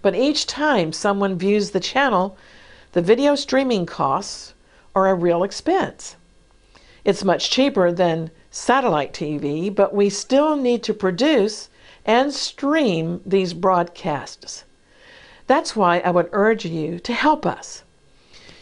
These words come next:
You can call us in the United States at our toll-free number, eight eight eight, two four five, two six nine two, or in the United Kingdom at our national number,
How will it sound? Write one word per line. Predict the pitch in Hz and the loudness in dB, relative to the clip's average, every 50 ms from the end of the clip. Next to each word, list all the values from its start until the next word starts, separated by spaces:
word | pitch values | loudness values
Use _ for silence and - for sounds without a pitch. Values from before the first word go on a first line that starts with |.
| - - | -4 0
You | 311 359 | 0 2
can | - 277 202 | 2 0 -2
call | 175 - - 233 262 269 240 180 | -4 -2 0 2 4 4 4 4
us | 147 151 - - - - | 2 0 -2 -6 -10 -6
in | - 190 185 175 165 160 | -4 -2 -2 -2 -2 -4
the | 156 165 | -4 -4
United | 160 165 160 160 156 151 147 156 | -2 -2 -2 0 0 0 -2 -2
States | 151 - - 254 269 269 240 - - - | -4 -4 0 2 2 2 2 0 -2 -2
at | 190 170 | -2 -2
our | 170 156 160 | -2 -2 -4
toll-free | - - - - 254 277 294 285 269 - - 262 262 254 | -6 -8 -4 -2 -2 -2 -2 -4 -6 -8 -6 -4 -4 -4
number, | 247 240 240 226 190 180 - - - - - - - - - - - - - _ _ _ _ - | -2 -2 -2 -2 -4 -6 -8 -8 -10 -14 -20 -20 -20 -20 -20 -20 -20 -20 -20 _ _ _ _ 2
eight | 254 233 185 | 4 4 4
eight | 170 156 156 160 - | 4 2 -2 -2 0
eight, | - 180 190 226 285 302 294 - - - - - - - - _ _ _ - - | 2 2 4 2 2 -2 -4 -12 -20 -20 -20 -20 -20 -20 -20 _ _ _ -8 -4
two | - - 359 392 | 0 4 4 4
four | 359 359 311 302 302 294 | 4 4 4 4 4 2
five, | 294 - 220 180 151 143 143 139 165 202 - - _ _ _ _ _ _ _ _ _ _ _ | 2 0 0 0 0 0 -2 -4 -6 -6 -10 -14 _ _ _ _ _ _ _ _ _ _ _
two | - - 302 349 339 | 0 2 4 4 4
six | 339 - - - 302 185 160 156 - - 196 | 2 0 0 2 2 2 0 -2 -6 -8 -4
nine | 196 185 170 175 170 175 180 180 | -2 0 2 2 2 2 0 -2
two, | 175 - 254 294 277 214 165 131 - - _ _ _ _ _ _ _ _ _ - - - - - - _ _ | -4 -2 0 2 2 2 0 -2 -6 -12 _ _ _ _ _ _ _ _ _ -20 -20 -20 -20 -20 -20 _ _
or | - 214 208 208 214 | 2 4 4 4 2
in | 214 214 202 196 185 | 0 0 -2 -2 0
the | 185 185 | -2 -2
United | 180 175 170 165 165 165 165 | 0 0 0 0 0 -2 -2
Kingdom | - - 294 349 359 311 220 185 196 214 233 240 - _ _ _ _ - | -2 -2 -2 -2 0 2 2 2 2 0 -4 -10 -14 _ _ _ _ -2
at | - 214 214 | 0 2 4
our | 208 196 202 | 4 4 4
national | 196 202 220 240 285 320 311 - 277 262 214 | 4 2 2 2 2 0 -2 -2 -2 0 0
number, | 180 165 151 139 135 131 139 151 175 180 | 0 0 -2 -4 -4 -4 -4 -4 -4 -6